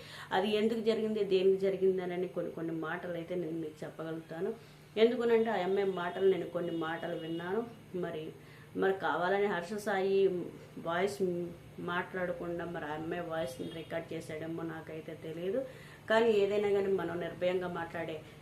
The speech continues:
ఆ, అంటే యూట్యూబ్లో మనం ఏదైనా కానీ నిర్భయంగా మాట్లాడే అధికారం మన చేతిలో ఉంది కాబట్టి నేను మీతో మాట్లాడగలుగుతున్నాను.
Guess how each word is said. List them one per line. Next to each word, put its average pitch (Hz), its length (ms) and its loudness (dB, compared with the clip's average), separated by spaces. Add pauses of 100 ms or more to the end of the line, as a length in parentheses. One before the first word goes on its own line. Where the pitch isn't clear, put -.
(260)
ఆ, 160 320 0
అంటే 180 320 0
యూట్యూబ్లో 190 520 0
మనం 175 160 -4
ఏదైనా 202 540 2
కానీ 214 280 0
నిర్భయంగా 180 500 -2
మాట్లాడే 165 480 -4
అధికారం 175 460 -4
మన 156 80 -6
చేతిలో 165 400 -8
ఉంది 170 200 -6
కాబట్టి 170 260 -6
నేను 160 180 -6
మీతో 156 240 -8
మాట్లాడగలుగుతున్నాను. 156 1080 -6